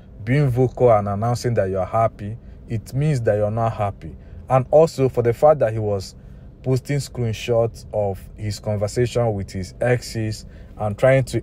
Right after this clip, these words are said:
insinuate that everything is fine with them, that they are co-parenting in peace. It actually means that they are not co-parenting in peace. And the little conversation that they had that seems peaceful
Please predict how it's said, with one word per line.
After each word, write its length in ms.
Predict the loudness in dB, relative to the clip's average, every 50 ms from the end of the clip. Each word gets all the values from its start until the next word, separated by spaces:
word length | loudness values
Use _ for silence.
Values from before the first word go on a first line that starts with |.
| -2 -4
insinuate 460 | -4 -4 -4 -4 0 0 0 2 2
that 240 | 2 0 0 -2 -2
everything 420 | 0 0 0 0 0 -2 -2 -2 0
is 160 | -2 -4 -6
fine 340 | -6 -4 -2 0 0 0 0
with 180 | -2 -4 -2
them, 340 | -2 -2 0 0 0 -2 -4 -8 -12 -16 -18 -10 -2
that 200 | 0 0 0 2
they 60 | 4
are 120 | 2 2 2
co-parenting 840 | 2 0 0 0 2 4 6 6 6 6 4 2 0 0 0 0
in 100 | 0 -2 -4
peace. 420 | -6 -6 -6 -4 -4 -6 -8 -12 -16 -18 -16 -10 -8
It 180 | -6 2 4
actually 400 | 6 6 6 6 6 4 4 2
means 380 | 0 -2 0 0 0 0 -2 -2
that 360 | -2 -2 -2 -2 -2 -6 -12 -18 -16 -4
they 80 | 2 2
are 80 | 4 4
not 220 | 4 4 2 4
co-parenting 640 | 4 2 2 4 6 6 6 6 4 2 -2 -2 -2
in 120 | -2 -4 -4
peace. 500 | -6 -8 -6 -6 -6 -6 -8 -10 -16 -16 -8
And 320 | -4 -2 -2 -2 -2 -6 -8 -14 -18 -20 -20 -20 -20 -18 -6 0
the 120 | 2 4
little 680 | 6 6 4 4 4 2 4 6 6 6 4 4 0 -8 -4
conversation 640 | 0 0 4 4 2 2 2 -2 0 0 0 2 4
that 200 | 4 4 4 4
they 100 | 0 -2
had 300 | 2 4 4 4 6 6
that 400 | 4 2 2 0 -2 -6 -12 -14
seems 460 | -6 -2 0 0 2 0 -2 -4 -8 -14 -6
peaceful 580 | -2 -2 -2 -2 -4 -8 -6 -4 -2 -2 -2